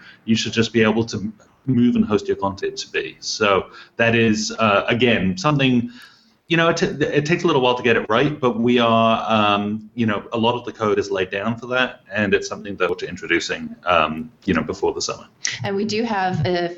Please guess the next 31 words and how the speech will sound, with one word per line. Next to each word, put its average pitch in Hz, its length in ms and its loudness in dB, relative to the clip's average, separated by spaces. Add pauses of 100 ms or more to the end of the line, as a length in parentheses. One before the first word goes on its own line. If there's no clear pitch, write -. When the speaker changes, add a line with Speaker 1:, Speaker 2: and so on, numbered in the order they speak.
(120)
Speaker 2:
full 165 240 -2
data 165 300 0
export, - 380 -2
whether 165 280 2
you're 160 180 2
hosted 156 360 -4
with 156 180 0
us, 196 260 2
whether 165 320 2
you're 160 380 2
self-hosting. 175 720 0 (240)
So 185 480 2
if 202 160 2
you're 185 140 4
hosted 214 360 2
with 196 140 2
us 180 180 2
but - 400 0
are 170 160 4
thinking 185 320 0
about 165 160 -2
to 165 240 2
your 156 320 2
own 180 180 2
infrastructure 180 520 -2
in 165 60 -8
the 151 60 -2
future, 180 460 2 (300)
um, 170 440 0 (140)
we 185 160 2
have, 165 540 0